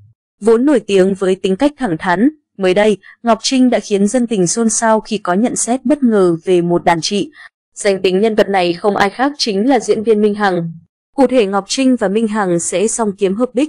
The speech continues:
trong dự án điện ảnh dịp Tết Nguyên đán năm nay, Chị Chị Em Em hai. Nói về quãng thời gian đóng cặp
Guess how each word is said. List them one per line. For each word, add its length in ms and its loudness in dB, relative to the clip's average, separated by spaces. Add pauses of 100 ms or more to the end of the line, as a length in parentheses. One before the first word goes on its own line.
trong 260 -2
dự 120 -2
án 380 0
điện 160 0
ảnh 200 -2
dịp 320 -4
Tết 200 0
Nguyên 200 -2
đán 180 0
năm 160 0
nay, 220 2 (240)
Chị 240 -2
Chị 200 -4
Em 160 0
Em 180 -2
hai. 320 -2 (460)
Nói 220 4
về 180 4
quãng 300 0
thời 160 0
gian 200 -2
đóng 220 -2
cặp 120 2